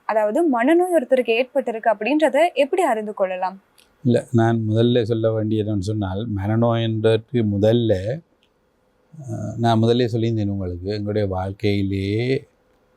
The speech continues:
Speaker 2: எங்களுடைய நடையுடைய பாவனைகள், எங்களுடைய சந்தோஷத்துக்கு நாலு முக்கியமான ஹோமங்கள், அதாவது oxytocin, டோபமின், எண்டோஃபின், இன்னொரு, அஹ், நான் த-,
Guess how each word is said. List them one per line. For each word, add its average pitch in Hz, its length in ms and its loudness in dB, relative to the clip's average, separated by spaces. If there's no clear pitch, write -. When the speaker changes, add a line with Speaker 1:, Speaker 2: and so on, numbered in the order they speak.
Speaker 2:
எங்களுடைய 98 640 2
நடையுடைய 98 500 2
பாவனைகள், 92 640 -2
எங்களுடைய 98 320 0
சந்தோஷத்துக்கு 95 1040 0
நாலு 98 360 2
முக்கியமான 98 520 0
ஹோமங்கள், 98 520 -2
அதாவது 104 400 2
oxytocin, 95 640 0
டோபமின், 95 600 0
எண்டோஃபின், 104 580 2
இன்னொரு, 110 380 2
அஹ், 87 400 -4
நான் 87 400 -8
த-, - 140 -8